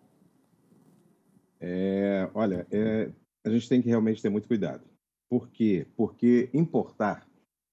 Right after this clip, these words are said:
é, traz alguns custos consideráveis. Então, eu tenho que saber se realmente,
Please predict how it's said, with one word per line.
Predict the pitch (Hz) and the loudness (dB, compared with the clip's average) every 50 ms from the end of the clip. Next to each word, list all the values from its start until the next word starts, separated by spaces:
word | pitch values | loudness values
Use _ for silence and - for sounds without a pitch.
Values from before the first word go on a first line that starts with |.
| _ - | _ -8
é, | 90 87 87 87 87 87 87 87 - - - _ _ _ _ _ _ _ - | -4 -4 -2 -2 -2 -4 -4 -6 -8 -10 -14 _ _ _ _ _ _ _ -4
traz | - 120 123 123 120 120 98 104 | -2 0 0 2 0 0 0 -2
alguns | 101 92 87 107 123 113 - - | -4 -4 0 0 0 -2 -2 -6
custos | - - 113 123 120 - - - 95 - - | -6 -2 0 0 0 0 -2 -6 -6 -6 -4
consideráveis. | - 131 135 127 - 127 104 95 78 69 67 - - - - - - - _ _ _ _ _ - | -2 -2 -2 -2 -2 -2 0 0 -2 -2 -6 -12 -14 -16 -18 -20 -20 -20 _ _ _ _ _ -12
Então, | - 85 - 110 110 | -10 -6 -2 0 2
eu | 110 104 | 2 2
tenho | - - 117 107 | 2 2 -2 -2
que | - | 0
saber | - 104 85 85 113 123 | -4 -4 0 2 2 2
se | 120 - 113 | 2 2 0
realmente, | 87 95 120 143 139 117 101 104 120 135 127 - - - - | 0 2 2 2 2 2 2 4 2 2 2 0 -6 -20 -20